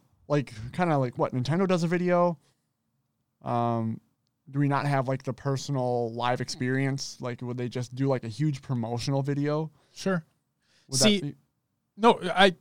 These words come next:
Speaker 2: because PlayStation does the same thing now, basically, with their State of Play a, a few times throughout the year.
Speaker 1: Mm-hmm.
Speaker 2: So they, they've gotten to that direct approach,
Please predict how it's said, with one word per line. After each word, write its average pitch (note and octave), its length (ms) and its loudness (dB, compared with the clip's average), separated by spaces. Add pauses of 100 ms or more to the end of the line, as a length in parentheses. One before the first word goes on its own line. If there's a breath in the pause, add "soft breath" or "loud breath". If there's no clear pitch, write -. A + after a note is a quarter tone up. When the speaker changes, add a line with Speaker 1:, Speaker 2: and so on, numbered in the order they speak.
(100)
Speaker 2:
because F#3 300 2
PlayStation A3+ 540 4
does E3 420 6 (240)
the D#3+ 120 2
same D#3 240 4
thing F#3+ 160 4
now, C3 240 4
basically, D3 440 2
with C#3 120 -2
their C3 120 0
State D3 240 0
of C3 80 -2
Play D#3+ 320 2 (360)
a, F3+ 180 2
a D#3+ 100 6
few G3 160 2
times G3 260 0
throughout G3+ 220 0
the G#3 80 -2
year. A3+ 280 2
Speaker 1:
Mm-hmm. C#3+ 260 -4
Speaker 2:
So D#3 120 -6
they, G#3+ 140 12
they've G#3+ 260 8
gotten D#3+ 260 6
to E3+ 120 2
that D3 180 4
direct D#3 560 4 (160)
approach, - 600 0